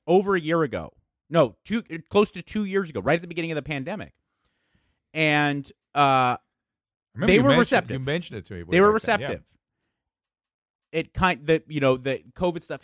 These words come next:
Speaker 1: hit harder, and then so everything kind of fell on deaf ears for a while.
Speaker 2: Yeah.
Speaker 1: I moved to Texas. I swear to God, I moved here in November.
Speaker 2: Yeah.
Speaker 1: Okay?
Speaker 2: Yeah.
Speaker 1: And I get a call,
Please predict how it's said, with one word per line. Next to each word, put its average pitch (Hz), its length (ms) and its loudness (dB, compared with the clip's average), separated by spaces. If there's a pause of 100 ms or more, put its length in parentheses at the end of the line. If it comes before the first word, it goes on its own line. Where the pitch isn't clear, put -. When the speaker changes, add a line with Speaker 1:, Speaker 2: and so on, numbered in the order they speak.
Speaker 1:
hit - 260 -8
harder, 160 380 0
and 135 200 -8
then 131 100 -8
so 135 160 -4
everything 160 400 -4
kind 123 180 -6
of 113 80 -8
fell 113 220 -2
on 104 100 -6
deaf 87 160 -10
ears 67 240 -16
for 104 100 -6
a 90 40 -4
while. 76 240 -12
Speaker 2:
Yeah. 87 160 -10 (760)
Speaker 1:
I 185 120 4
moved 277 380 4
to 294 80 -4
Texas. 240 540 -4 (240)
I 190 100 4
swear 320 580 0
to 392 100 2
God, 220 300 2
I 240 120 2
moved 359 300 4
here 285 220 2
in 208 260 2
November. 160 840 2
Speaker 2:
Yeah. 101 240 -6 (240)
Speaker 1:
Okay? 160 440 0
Speaker 2:
Yeah. 117 220 0 (960)
Speaker 1:
And 175 380 0 (140)
I 175 160 2
get 185 160 2
a - 40 -2
call, 160 540 2